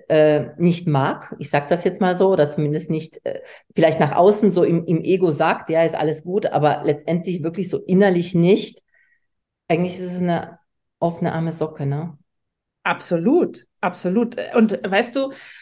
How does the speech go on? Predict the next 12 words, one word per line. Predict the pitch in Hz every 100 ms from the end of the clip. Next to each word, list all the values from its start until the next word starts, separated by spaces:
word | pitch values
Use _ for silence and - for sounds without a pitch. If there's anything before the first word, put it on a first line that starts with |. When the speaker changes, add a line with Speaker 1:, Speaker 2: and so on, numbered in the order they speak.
| -
Speaker 2:
dass, | - 220 220 -
äh, | 202 202
das, | 190 196 -
äh, | - 180
Verrückte | 180 180 185 285 - -
an | 196
der | 180 165
Sache | 165 -
ist, | - 180 -
dass | 175 180
die | 190
das | 175 180 -